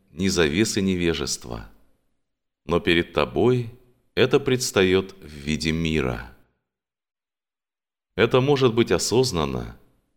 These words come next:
только когда закончится невежество. Невежество не прекратится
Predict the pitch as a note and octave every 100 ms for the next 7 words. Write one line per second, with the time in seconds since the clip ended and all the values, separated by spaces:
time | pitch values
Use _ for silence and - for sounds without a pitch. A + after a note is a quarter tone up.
0 | _ - C3 C#3+ C#3 C3 G#2 G2 F#2+ E2
1 | - F2+ F2+ E2+ - E2 E2 D#2+ D#2 D2
2 | - - A#1+ A#1 - _ _ _ _ _
3 | _ _ _ _ _ _ _ _ _ _
4 | _ _ _ _ _ _ _ _ _ D#2
5 | E2+ F#2 C#3 C#3+ C3 - C3 - - E2+
6 | A#2 B2+ B2 B2 B2 B2+ B2+ B2+ - C2+